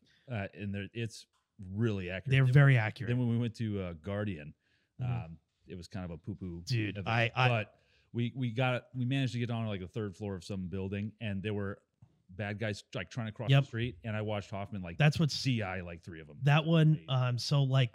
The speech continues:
Speaker 2: with my launcher, I have it with the H P A kit, and I found a difference between the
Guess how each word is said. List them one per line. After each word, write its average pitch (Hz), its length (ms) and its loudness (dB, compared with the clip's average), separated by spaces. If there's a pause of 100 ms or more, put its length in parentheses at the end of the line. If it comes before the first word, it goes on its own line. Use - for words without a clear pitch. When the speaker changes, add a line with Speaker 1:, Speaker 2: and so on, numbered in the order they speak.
Speaker 2:
with 135 200 6
my 165 360 6
launcher, 123 420 0
I 113 60 2
have 123 220 4
it 127 100 2 (140)
with 123 160 -2
the 117 140 -4
H 117 220 -6
P 117 140 -4
A 120 180 0
kit, 156 340 -2 (640)
and 120 400 0
I 147 200 6
found 151 360 4
a 123 40 4
difference 131 360 2
between 135 240 0
the 127 160 0